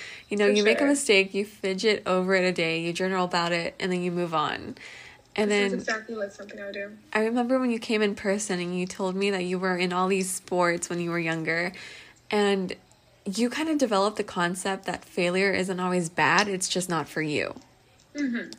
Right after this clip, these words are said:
Speaker 1: And no
Speaker 2: Yeah.
Speaker 1: one really knows that.
Speaker 2: I I think of it in a way, it's kind of like,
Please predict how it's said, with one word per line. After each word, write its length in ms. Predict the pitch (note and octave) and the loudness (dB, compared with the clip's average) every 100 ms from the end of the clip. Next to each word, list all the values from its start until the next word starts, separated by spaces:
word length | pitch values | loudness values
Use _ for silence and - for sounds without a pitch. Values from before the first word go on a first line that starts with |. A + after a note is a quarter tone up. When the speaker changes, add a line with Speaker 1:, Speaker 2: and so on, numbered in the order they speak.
| - | -4
Speaker 1:
And 340 | G3+ F#3+ F#3 F3+ | 0 2 4 6
no 240 | F#3+ F#3+ | 8 8
Speaker 2:
Yeah. 80 | F3+ | 8
Speaker 1:
one 420 | F3 D#3+ D#3 F3 - | 4 4 0 -8 -4
really 240 | E3+ E3+ D#3+ | 0 0 0
knows 240 | D3 D3+ | 0 -2
that. 260 | - - F#4+ | 0 -2 -2
Speaker 2:
I 100 | D#4+ - - - _ _ _ - - | -12 -20 -20 -20 _ _ _ -6 -4
I 60 | E4 | -2
think 180 | E4+ E4+ | 0 0
of 80 | |
it 140 | F#4+ E4+ | -2 -2
in 100 | D4 | -2
a 60 | |
way, 160 | B3+ A#3+ | -4 -6
it's 160 | C4 - | -10 -12
kind 180 | - | -14
of 80 | B3 | -12
like, 280 | - - | -12 -12